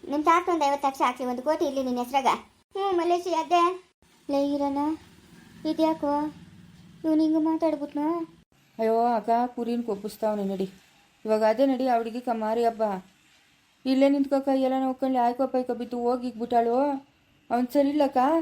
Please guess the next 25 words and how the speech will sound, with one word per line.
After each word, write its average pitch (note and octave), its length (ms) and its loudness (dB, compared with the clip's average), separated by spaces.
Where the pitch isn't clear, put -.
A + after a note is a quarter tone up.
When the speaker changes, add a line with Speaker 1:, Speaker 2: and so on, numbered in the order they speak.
Speaker 1:
ಏ, F4+ 60 8
ಆ D#4+ 100 2
ಹುಡುಗಿ D#4+ 280 -2
ಪರ F4 120 2
ಅಷ್ಟು D#4+ 220 -6
ಮಾತಾಡ್ತಾವನೆ, E4+ 540 0
ಅವನೇನ F4 360 2
ಮಾಡ್ತಾನೆ D4 320 0
ಆ C#4 60 0
ಹುಡುಗಿನ? D#4 300 0
Speaker 2:
ಕುರಿ E4 260 2
ಕೇಳಿ D#4+ 280 4
ಕೇಳೋ D#4+ 240 4
ಮೇವಾಕೋದು D#4 460 2
ಚೆನ್ನಾಗೆ, D4+ 420 2
ಅದನ್ನ A#3+ 320 0
ಬಲಿ C4+ 240 4
ಕೊಡಕ್ಕ. B3+ 280 0
ಹ್ಮ್, B3 280 0
ಏನ್ C#4+ 260 4
ಅವ್ನ್ B3 180 2
ಗತಿ A3+ 220 0
ಇಡಿಸ್ತಾನೆ G#3 360 -2
ಇವತ್ತು? F#3+ 240 -2
ಅವಳಿಗಂತೂ G#3 380 -2